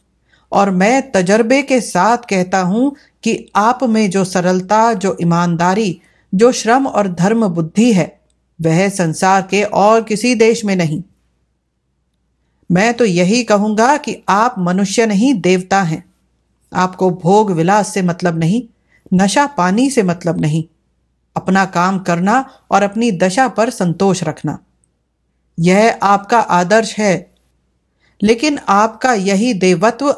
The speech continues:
आपका यही सीधापन आपके हक में घातक हो रहा है।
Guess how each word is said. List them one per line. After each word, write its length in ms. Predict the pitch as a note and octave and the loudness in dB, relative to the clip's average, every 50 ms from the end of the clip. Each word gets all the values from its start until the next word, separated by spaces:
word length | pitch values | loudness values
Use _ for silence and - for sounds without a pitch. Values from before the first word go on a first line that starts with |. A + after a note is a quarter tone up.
| - | -2
आपका 320 | - F3 F3+ F3+ - G#3 G3 | -2 -2 -2 -4 -4 -4 -4
यही 420 | F3 E3 E3 F#3+ F#3+ A3+ C#4+ C#4 | -2 -2 -2 0 2 2 0 0
सीधापन 640 | - - G3 F#3+ G3 G#3+ B3 B3 A#3+ A3 F3+ D3+ - - _ - | 0 0 0 2 2 2 2 2 0 -2 -2 -2 -6 -10 _ -4
आपके 380 | - F3 F3 F3+ - F#3 D#3+ C3+ - | -4 -4 -2 -2 -2 -2 -2 0 -2
हक 180 | A3 A3 A3 | -4 -2 -2
में 200 | G#3 F#3 F3 E3 D#3+ - _ _ _ _ | -2 -2 -2 -2 -4 -8 _ _ _ _
घातक 420 | F3+ E3 E3 G3 G3+ G3+ G3 E3+ D#3+ - | -2 0 0 0 0 0 -4 -6 -6 -4
हो 100 | - F3+ | -2 -2
रहा 240 | E3+ D#3+ D#3 D#3 E3+ | 0 0 0 -2 -2
है। 200 | D#3+ C#3+ - - | -4 -4 -8 -14